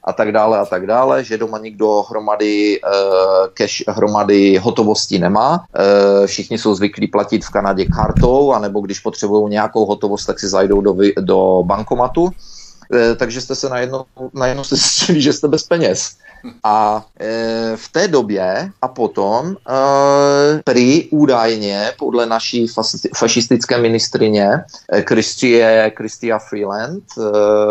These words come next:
proč říkám fašistické, bavili jsme se o tom v minulých pořadech také, poněvadž ona je původem po dědovi a myslím, že i po rodičích Ukrajinka.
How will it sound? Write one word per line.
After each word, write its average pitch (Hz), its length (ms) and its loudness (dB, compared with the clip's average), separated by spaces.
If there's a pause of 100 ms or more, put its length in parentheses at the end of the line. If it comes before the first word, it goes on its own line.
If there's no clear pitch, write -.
(160)
proč 101 180 -10
říkám 110 280 -6
fašistické, - 560 -2
bavili 104 240 2
jsme 104 140 -4
se 107 120 2
o 107 100 4
tom 107 200 -2
v 104 40 -14
minulých 104 460 0
pořadech 104 420 0
také, 107 320 -2
poněvadž 101 500 -2
ona 101 200 -2
je 101 80 0
původem 101 520 0 (260)
po 117 320 2
dědovi 107 580 0
a 95 140 -4
myslím, 98 260 -16
že 107 100 -8
i 107 120 -6
po 107 140 -4
rodičích 104 540 -2
Ukrajinka. 101 840 -2